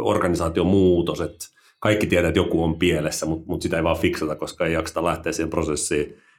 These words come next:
Niin se mun mielestä ihan tapahtuu ihan tosi paljon. Ja, ja se vaan niinku ajaa sen yleisen moraalilaskuun ja, ja turhaan keskusteluun ja, ja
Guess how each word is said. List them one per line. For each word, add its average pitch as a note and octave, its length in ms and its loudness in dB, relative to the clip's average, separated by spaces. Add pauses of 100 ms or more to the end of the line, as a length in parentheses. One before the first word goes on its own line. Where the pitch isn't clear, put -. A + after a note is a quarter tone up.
(120)
Niin F2 80 2
se G2+ 60 4
mun G2 140 4
mielestä F2 260 -4
ihan F#2 160 0
tapahtuu - 300 -4
ihan D#2 100 -4 (100)
tosi E2 220 -2
paljon. D2 420 -4 (360)
Ja, F2 160 2
ja F#2+ 120 -2
se F#2+ 140 0
vaan F#2+ 220 4
niinku F2 480 0 (120)
ajaa F#2 280 2
sen F2 140 2
yleisen F2 340 2
moraalilaskuun E2 1000 0
ja, D#2 200 0
ja D#2+ 120 0
turhaan F2 380 2
keskusteluun D#2+ 920 -2
ja, D#2+ 200 -2
ja D#2+ 160 0